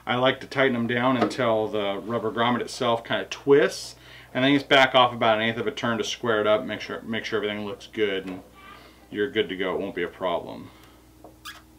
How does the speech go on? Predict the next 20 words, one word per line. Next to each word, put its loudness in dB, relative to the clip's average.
There -16
we -12
go. -10
Okay. -8
So -8
now 4
that 2
we 2
got 4
that 6
done, 2
we're -4
gonna -2
hook -2
up 0
our 0
handy -2
dandy -2
matchmaker 0
here -2